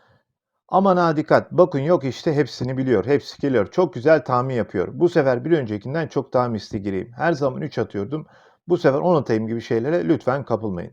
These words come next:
Kasanızın ve riskinizin yönetimini yapın.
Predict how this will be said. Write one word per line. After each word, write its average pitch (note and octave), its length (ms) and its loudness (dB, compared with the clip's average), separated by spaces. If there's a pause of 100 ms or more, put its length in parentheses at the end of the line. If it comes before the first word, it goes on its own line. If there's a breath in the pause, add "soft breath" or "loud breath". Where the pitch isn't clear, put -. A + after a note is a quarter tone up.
(120)
Kasanızın C3 680 0 (440 soft breath)
ve C3 160 2
riskinizin A#2 680 -2
yönetimini E3 760 0 (240 soft breath)
yapın. G#2+ 460 -2